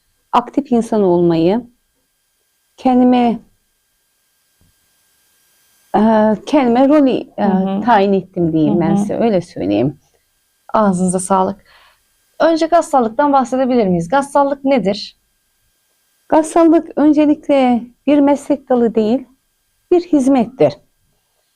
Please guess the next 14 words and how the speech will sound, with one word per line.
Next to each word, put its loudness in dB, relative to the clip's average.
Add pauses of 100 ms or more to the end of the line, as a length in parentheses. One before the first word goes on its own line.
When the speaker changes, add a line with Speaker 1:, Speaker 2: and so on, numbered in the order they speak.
(220)
Speaker 1:
Ee, 2
gassallık 0 (360)
kişinin 0
ölmesiyle 2
birlikte, -2 (500)
Speaker 2:
Hı -14
hı. -8
Speaker 1:
e, 0
teneşir 0
dediğimiz 0
sehpa -4
şeklindeki -4 (880)
bir 0
aparatta -2